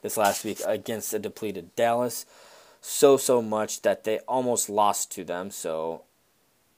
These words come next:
and let, let me remind everybody, Garrett Gilbert <laughs> was their quarterback, and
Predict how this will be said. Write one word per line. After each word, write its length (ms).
and 520
let, 360
let 120
me 100
remind 340
everybody, 360
Garrett 460
Gilbert 380
<laughs> 80
was 140
their 100
quarterback, 580
and 180